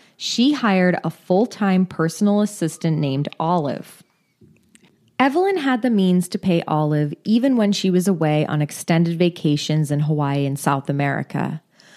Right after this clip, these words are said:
Her stocks and her interest in the apartment complex in Milwaukee had set Evelyn up for the rest of her life. She spent much of her time doing what wealthy Los Angeles society fixtures did, attending charity galas,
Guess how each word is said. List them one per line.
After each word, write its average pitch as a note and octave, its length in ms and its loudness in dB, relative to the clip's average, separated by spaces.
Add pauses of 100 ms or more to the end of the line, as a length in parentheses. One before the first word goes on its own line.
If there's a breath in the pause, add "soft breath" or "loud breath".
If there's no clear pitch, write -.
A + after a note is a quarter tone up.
(200 soft breath)
Her C4 140 2
stocks B3+ 540 -2
and C#4 140 -4
her C#4 240 0
interest F3+ 480 0
in F3+ 100 0
the E3 120 2
apartment - 480 0
complex G#3+ 520 0
in F3 120 2
Milwaukee D#3+ 640 0
had F#3 240 -2
set - 460 -2
Evelyn F#3 440 2
up - 220 -2
for E3 100 0
the D3 120 -2
rest C#3+ 360 -4
of C#3+ 100 -8
her C#3+ 140 -2
life. - 540 -8 (760 soft breath)
She D4 280 2
spent - 340 -2
much F#3+ 320 2
of B3+ 120 0
her B3+ 120 -2
time F3 440 0
doing F3+ 400 2
what - 160 -2
wealthy F3+ 420 2
Los G3 280 0
Angeles F3+ 520 0
society F3 580 -2
fixtures C#3+ 560 -6
did, B2 400 -6 (380 loud breath)
attending D#3 480 -2
charity A#3 420 2
galas, F#3 720 2